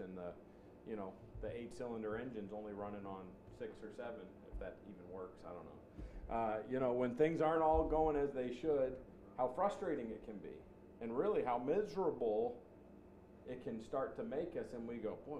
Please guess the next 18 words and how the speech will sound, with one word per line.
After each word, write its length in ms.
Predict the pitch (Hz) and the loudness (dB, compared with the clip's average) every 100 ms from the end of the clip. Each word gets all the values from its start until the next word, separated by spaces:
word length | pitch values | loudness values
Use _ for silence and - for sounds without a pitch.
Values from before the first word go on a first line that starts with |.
| 107 | -4
we 80 | |
gotta 200 | 165 - - - - - - - - - - | -4 -4 -6 -14 -18 -18 -18 -18 -18 -18 -8
straighten 300 | - 147 127 | 0 0 0
this 160 | 113 107 | -4 0
out 340 | 127 147 - | 2 2 0
'cause 140 | 98 90 95 | -6 -8 -6
we're 100 | 131 | -8
just 240 | 123 101 | -8 -6
not, 220 | 107 104 - - 101 | -4 -6 -8 -16 -12
not 180 | 104 113 - - - - - - - - - - - - - | -8 -6 -8 -16 -18 -18 -18 -16 -16 -16 -18 -18 -18 -10 -2
jiving, 440 | 131 160 185 107 | 0 0 -2 -4
we're 100 | 98 | -6
not 160 | 135 135 - - | -6 -8 -10 -6
synced 260 | 165 - | -6 0
up 300 | 151 180 - | 0 0 -4
here." 220 | 110 78 82 - - - - - - - - 104 | -10 -10 -10 -14 -16 -18 -18 -18 -18 -18 -14 -10
And, 180 | 101 | -8
uh, 1300 | 95 87 82 - - - - - - - - - - | -6 -6 -8 -10 -18 -18 -18 -18 -18 -18 -18 -8 -2